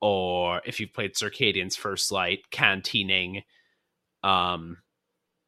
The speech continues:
you know, like, there's some games where they, they give you, like, a fail-safe option where you can trash something that you cannot otherwise use, um, and get, you know, some resources for it at least, but it's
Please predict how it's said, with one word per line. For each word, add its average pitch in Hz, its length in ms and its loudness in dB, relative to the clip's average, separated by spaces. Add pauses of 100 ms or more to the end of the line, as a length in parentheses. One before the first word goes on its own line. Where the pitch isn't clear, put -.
(100)
you 110 180 0
know, 85 320 -4
like, 143 160 6
there's 175 180 12
some 196 180 8
games 160 320 6
where 143 100 6
they, 127 180 4
they 123 220 -2
give 110 260 -6
you, 127 140 0
like, 123 140 0
a 110 60 -2
fail-safe 113 720 0
option 113 380 0
where 131 100 0
you 110 80 -4
can 113 180 -4
trash 98 460 0
something 120 340 -2
that 101 60 -6
you 107 180 -10
cannot 110 440 0
otherwise 95 560 -4
use, 98 540 -2 (880)
um, 87 560 -2 (440)
and 113 180 -2
get, 107 280 0
you 113 120 -2
know, 85 300 -4 (100)
some 139 420 -2
resources 135 640 -2
for 139 220 2
it - 60 0
at 127 200 -2
least, 123 360 -6
but 117 100 0
it's 113 140 -8